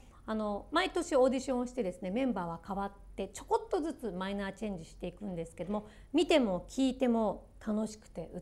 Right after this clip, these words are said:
美しいという、そんなメンバーばかりです。えー、自分の子供と同じような年の子ばかりなので、えー、私としては面食らうことも結構多いんですけれども、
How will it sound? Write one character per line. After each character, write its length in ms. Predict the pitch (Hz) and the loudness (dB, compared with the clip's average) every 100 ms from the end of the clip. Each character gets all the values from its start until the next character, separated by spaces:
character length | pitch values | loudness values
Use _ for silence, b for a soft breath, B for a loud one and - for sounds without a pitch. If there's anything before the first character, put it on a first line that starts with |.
| - - | -10 -6
美 80 | 208 | -6
し 160 | 208 | -6
い 40 | 185 | -8
と 100 | 175 | -8
い 120 | 165 | -8
う、 60 | |
そ 160 | 160 233 | -2 0
ん 80 | 233 | 2
な 140 | 220 | 0
メ 160 | 208 214 | 0 -2
ン 80 | 180 | -2
バ 240 | 160 151 | -2 -2
ー 20 | |
ば 80 | 180 | -4
か 140 | 190 | -4
り 100 | 160 | -4
で 140 | 185 240 | 0 -2
す。 120 | 240 B B B B | -4 B B B B
え 300 | 208 202 202 | -4 -4 -4
ー、 20 | 185 | -2
自 160 | 254 | 0
分 240 | 349 403 392 | 2 4 4
の 100 | 381 | 2
子 160 | 302 | 2
供 240 | 302 359 359 | 2 2 2
と 240 | 320 262 | 4 4
同 140 | 302 | 4
じ 100 | 302 | 4
よ 60 | 339 | 2
う 40 | 262 | 0
な 100 | 175 | -2
年 260 | 190 - | -6 -4
の 100 | 196 | -4
子 100 | 202 | -2
ば 120 | 185 | -4
か 140 | 190 190 | -4 -4
り 80 | 170 | -4
な 100 | 160 | -6
の 120 | 165 | -4
で、 180 | 196 202 B B - | -4 -4 B B -4
え 400 | 220 208 202 196 | -2 0 0 -2
ー、 20 | |
私 280 | 220 302 302 | -2 -2 -2
と 120 | 330 | -4
し 80 | - | 0
て 80 | 349 | 2
は 60 | |
面 160 | 233 240 | 4 2
食 160 | 247 | 2
ら 80 | 254 | 0
う 60 | 240 | 0
こ 120 | 185 | -2
と 60 | 170 | -6
も 100 | 160 | -8
結 220 | 359 - | -10 -6
構 100 | - | 0
多 120 | 247 277 | 2 2
い 120 | 269 | 0
ん 80 | 190 | -2
で 80 | |
す 100 | 175 | -6
け 80 | - | -8
れ 80 | 160 | -6
ど 80 | 180 | -4
も、 180 | 233 | -4